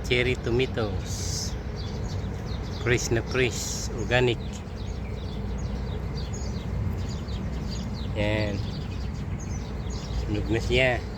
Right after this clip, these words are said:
Ang iba green pa. Yan. Ito pa si Erz. Humabol.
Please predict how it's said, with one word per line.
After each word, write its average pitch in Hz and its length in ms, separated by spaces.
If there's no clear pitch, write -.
Ang 113 160
iba 117 160
green 117 400
pa. 127 240
Yan. 107 320
Ito - 160
pa 127 80
si 156 160
Erz. 139 400
Humabol. 127 480